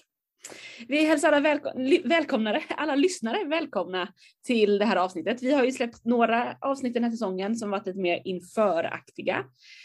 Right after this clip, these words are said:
Nu är det ju liksom Melodifestivalen, eh, bara runt hörnet.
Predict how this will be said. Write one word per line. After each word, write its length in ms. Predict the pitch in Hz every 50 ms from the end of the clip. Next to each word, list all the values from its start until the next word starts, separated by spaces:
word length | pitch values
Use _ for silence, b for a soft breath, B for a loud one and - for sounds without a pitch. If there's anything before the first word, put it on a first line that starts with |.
| B B B -
Nu 280 | 214 233 277 330 381
är 220 | - 175 147 170 190
det 120 | 190 302
ju 140 | 359 427 254
liksom 240 | 220 208 208 185 185
Melodifestivalen, 1000 | 190 190 185 185 185 185 - 160 - - 170 151 156 170 240 294 285 - - B B B B B B - - -
eh, 420 | 214 202 185 180 180 180 180 175 - - - 180 185
bara 260 | 208 196 185 175 170
runt 280 | 180 175 170 160 135 - - _ - _ - -
hörnet. 540 | 202 175 156 143 131 123 160 214 269 415